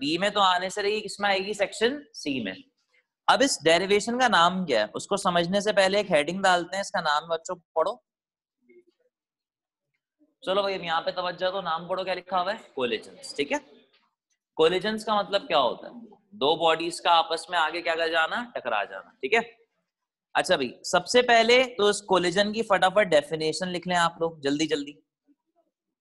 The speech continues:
Online वाले खास तौर पे भाई, जो बता रहा हूँ, सुकून से लिखो उसको। हाँ भाई,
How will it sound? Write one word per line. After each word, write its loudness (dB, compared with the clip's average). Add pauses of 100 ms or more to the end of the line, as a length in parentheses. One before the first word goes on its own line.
(180)
Online 2
वाले 2
खास -2
तौर -2
पे -6
भाई, -8 (1120)
जो -2
बता 2
रहा 4
हूँ, 0
सुकून -8
से -2
लिखो -4
उसको। -10 (1120)
हाँ 4
भाई, -2